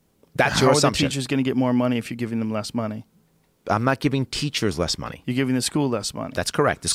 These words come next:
Speaker 1: school
Speaker 2: how,
Speaker 1: district less
Speaker 2: how
Speaker 1: money.
Speaker 2: are the teachers not going to get less money if
Speaker 1: Sure.
Speaker 2: the schools get more, less money?
Speaker 1: Well, what if you got rid of, I don't know, a bunch of administrators? What if you got
Speaker 2: You,
Speaker 1: rid
Speaker 2: but
Speaker 1: of
Speaker 2: you would have to, who would decide that these administrators
Speaker 1: I
Speaker 2: are removed?
Speaker 1: don't
Speaker 2: They,
Speaker 1: know how
Speaker 2: they
Speaker 1: many
Speaker 2: would
Speaker 1: times
Speaker 2: have to.
Speaker 1: I've gotta say
Speaker 2: But
Speaker 1: this.
Speaker 2: you never said anything clear. That's why I'm asking you over and over and over again. This
Speaker 1: Yes.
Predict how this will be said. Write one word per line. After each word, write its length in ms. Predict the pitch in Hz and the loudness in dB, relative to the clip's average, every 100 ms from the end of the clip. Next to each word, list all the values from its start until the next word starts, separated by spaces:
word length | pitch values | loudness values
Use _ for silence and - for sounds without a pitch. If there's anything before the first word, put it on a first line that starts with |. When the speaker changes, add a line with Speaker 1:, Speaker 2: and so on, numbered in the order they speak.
| 127 | 4
Speaker 1:
school 20 | |
Speaker 2:
how, 120 | 123 | 4
Speaker 1:
district 320 | 139 135 90 92 | 4 2 0 0
less 80 | 143 | 0
Speaker 2:
how 80 | |
Speaker 1:
money. 60 | 143 76 | 0 -2
Speaker 2:
are 40 | |
the 60 | - | -2
teachers 400 | 151 135 127 117 | -4 -4 -4 -2
not 320 | 123 131 117 | 0 0 -2
going 220 | 127 123 | -2 -2
to 60 | 120 | -2
get 180 | 123 123 | -4 -2
less 200 | 113 - | -4 0
money 100 | 120 | 2
if 40 | |
Speaker 1:
Sure. 120 | 120 180 | 4 4
Speaker 2:
the 40 | |
schools 300 | - 127 117 | 2 -2 -4
get 180 | - - | -6 -6
more, 240 | 117 107 104 - | -4 -6 -8 -6
less 260 | 120 107 113 | -4 -4 -4
money? 240 | 104 98 - | -6 -8 -8
Speaker 1:
Well, 340 | - 76 117 | -4 0 0
what 180 | 131 98 | 0 0
if 160 | 101 - | 0 -2
you 80 | 98 | 2
got 220 | 107 95 | 2 2
rid 120 | 101 | 2
of, 80 | 95 | 2
I 80 | 98 | 0
don't 120 | 87 | -2
know, 240 | 71 101 - _ _ | -4 -4 -10 _ _
a 60 | - | -4
bunch 220 | 107 98 | -2 0
of 60 | - | 0
administrators? 560 | 98 139 - 50 - - _ - _ | -2 -2 -6 -8 -12 -16 _ -20 _
What 280 | 92 98 120 | 0 4 4
if 140 | 120 117 | 2 2
you 60 | |
got 160 | 110 117 | 4 4
Speaker 2:
You, 60 | 123 | 4
Speaker 1:
rid 80 | |
Speaker 2:
but 100 | 104 101 | 4 2
Speaker 1:
of 60 | |
Speaker 2:
you 80 | 147 | 2
would 120 | 143 | 0
have 280 | 123 147 - | 0 -2 -4
to, 240 | 139 127 - - | -2 -2 -4 -2
who 160 | 165 170 | 0 2
would 140 | 147 127 | 0 0
decide 720 | 127 - 151 139 117 101 - | -2 0 0 0 0 -4 -10
that 140 | - | -8
these 180 | 127 120 | -4 -4
administrators 800 | 123 127 123 - 120 110 113 90 | 0 0 0 -2 -4 -4 -8 -2
Speaker 1:
I 160 | 90 85 | 0 0
Speaker 2:
are 60 | |
removed? 500 | 117 113 135 120 101 | 0 0 0 0 -2
Speaker 1:
don't 160 | - 107 | 0 2
Speaker 2:
They, 60 | 131 | 4
Speaker 1:
know 80 | |
how 80 | 107 | 2
Speaker 2:
they 60 | 143 | 4
Speaker 1:
many 100 | 202 | 2
Speaker 2:
would 100 | 160 | 2
Speaker 1:
times 300 | 101 113 101 | 0 0 -4
Speaker 2:
have 80 | - | -2
to. 40 | |
Speaker 1:
I've 320 | 95 - _ - | -2 -4 _ -2
gotta 260 | 98 92 | 0 0
say 260 | - - 98 | -2 0 2
Speaker 2:
But 80 | - | 2
Speaker 1:
this. 80 | 170 | 2
Speaker 2:
you 160 | 190 | 2
never 240 | 175 185 180 | 2 0 0
said 180 | 208 190 | 0 0
anything 240 | 156 135 | 0 -4
clear. 240 | - 190 123 | 0 0 2
That's 180 | 120 151 | 0 0
why 80 | |
I'm 80 | 131 | 0
asking 280 | 135 135 131 | 0 0 0
you 40 | 123 | 2
over 160 | 123 | 2
and 80 | 117 | 0
over 140 | 117 | 0
and 80 | 107 | 0
over 160 | 135 107 | 0 -2
again. 300 | 73 - - | -6 -10 -2
This 80 | |
Speaker 1:
Yes. 60 | 240 | 4